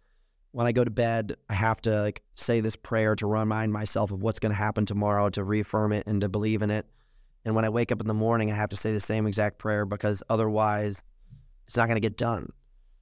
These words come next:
And then when I think of the people around me, like, you know, nobody's really going out of their way to get in my way,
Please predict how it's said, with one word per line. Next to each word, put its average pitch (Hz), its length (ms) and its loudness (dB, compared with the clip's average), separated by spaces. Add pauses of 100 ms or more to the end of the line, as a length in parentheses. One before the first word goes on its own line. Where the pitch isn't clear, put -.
(160)
And 117 160 0
then 120 280 0
when 117 100 2
I 117 60 2
think 131 240 0
of 123 80 0
the 113 80 -2
people 120 720 -2
around 123 560 2
me, 113 340 0
like, 113 260 0
you 120 60 0
know, 113 260 -2
nobody's 151 440 0
really 123 200 2
going 117 280 2
out 113 140 0
of 104 40 0
their 107 80 0
way 110 220 2
to 107 180 -4 (580)
get 123 180 2
in 143 80 0
my 143 220 0
way, 160 420 -2